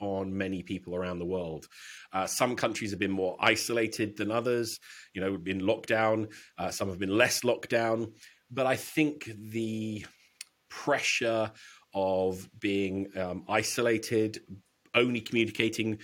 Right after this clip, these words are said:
uh, through, um, cameras and on Zoom and on, on, on, uh, different and phone calls has isolated us as human beings. And we human beings are social creatures.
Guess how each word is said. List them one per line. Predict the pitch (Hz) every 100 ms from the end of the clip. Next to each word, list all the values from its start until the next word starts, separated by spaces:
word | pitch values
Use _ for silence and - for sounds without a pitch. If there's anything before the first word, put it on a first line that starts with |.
| - - - -
uh, | 98 92
through, | - - 107 98 95 95 -
um, | 90 82 85 - - _
cameras | - 127 120 113 104
and | 92
on | 92
Zoom | 92 98 123 123 120 113
and | 92
on, | 92 87
on, | 92 92 90
on, | 90 90 87 85 - - _
uh, | 90
different | 87 120 - 110 101
and | 92 90 85
phone | - 120 117
calls | - 113 110 110 -
has | - - - - 135 127 110 - - _ _
isolated | 180 196 - 107 - 98
us | 101 -
as | 104 98
human | - 107 107
beings. | 156 135 120 107
And | 113 113
we | 123 127 117
human | - 113 107
beings | 107 110 107
are | 110
social | - 110 104 110
creatures. | - 160 156 - 104 98